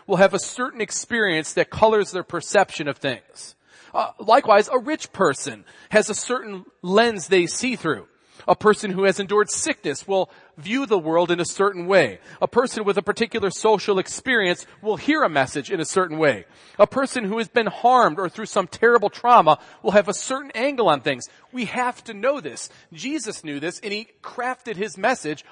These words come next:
accordingly. Didn't change the message, but he crafted it and approached it in a way that met that person. Just think of a few examples. Jesus meets the rich young ruler who comes to him,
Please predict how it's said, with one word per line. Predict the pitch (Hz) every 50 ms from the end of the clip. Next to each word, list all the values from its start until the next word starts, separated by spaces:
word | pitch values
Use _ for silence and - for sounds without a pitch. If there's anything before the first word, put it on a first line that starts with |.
| - -
accordingly. | 226 240 - - 285 302 269 220 165 131 110 95 92 _ _ _ _ -
Didn't | 202 233 196 170 -
change | - - 220 277 320 339 277 185
the | - 165
message, | 139 131 127 - - 165 156 - - - - -
but | 220 214
he | 220 202
crafted | - - - 262 240 262 247 - - 233 208
it | 226 214 - _ _ - -
and | 175 165
approached | - - - 226 247 226 - - -
it | 180 170 - - _ -
in | 180 170
a | 165
way | 156 185 196 180
that | 170 170 156 151
met | 160 175 170 - -
that | 160 143 127
person. | - - 165 165 147 - - 110 95 - -
Just | 170 - -
think | - 170 147
of | 139 139
a | 127
few | - 165 165 143
examples. | 120 104 135 139 135 123 - 107 92 - - - _ _ _ _ _ _ _ _ _ _ _ _ _ _ _ _ _ _ _ _ _ _ _ _ _ _
Jesus | - 170 175 147 170 156 - 165
meets | 160 156 147 - -
the | - 131
rich | 120 151 151 - -
young | 160 143 139 127
ruler | 143 160 156 127 110
who | 104 135 123
comes | - - 175 196 220 180 -
to | - -
him, | - 120 104 95 113 135